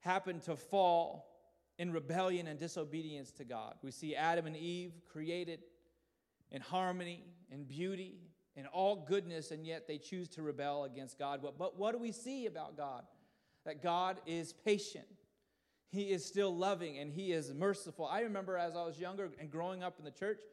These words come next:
I always thought, "Why didn't God just start over? Hit the reset button. All right, those two jerks didn't make it. Wipe 'em out and start again."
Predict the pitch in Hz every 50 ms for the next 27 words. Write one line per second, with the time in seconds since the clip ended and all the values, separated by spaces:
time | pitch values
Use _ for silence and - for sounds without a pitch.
0 | - - _ _ _ _ - - - 196 220 220 208 185 - - 202 175 139 151
1 | 170 208 254 277 294 262 220 175 214 233 247 214 185 233 202 - - - 233 240
2 | 254 247 247 262 285 277 175 156 - - - - - - _ _ _ _ _ _
3 | _ - 254 214 294 277 254 311 311 - - 254 214 147 147 151 135 - - -
4 | - _ _ _ - 220 262 285 240 185 247 285 277 - - 277 269 208 175 220
5 | 247 262 - - 180 220 269 269 247 240 262 269 - - - - - - _ _
6 | _ _ _ _ _ _ _ _ _ _ _ _ - - 220 294 285 285 262 240
7 | 233 262 285 - - - - 269 269 294 294 285 226 294 320 302 220 139